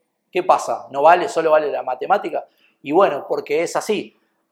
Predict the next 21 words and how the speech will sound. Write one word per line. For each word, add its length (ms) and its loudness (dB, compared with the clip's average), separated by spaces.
Hoy 180 6
sabemos 420 8
que 80 2
hay 180 0
más 400 2
o 120 0
menos, 800 -2
más 300 -4
o 80 -2
menos 220 -8
unas 160 -12
siete, 400 0
ocho 220 -4
inteligencias, 1000 0
y 140 -8
una 380 2
de 100 2
ellas 240 -6
es 80 -8
la 80 -2
matemática. 600 -8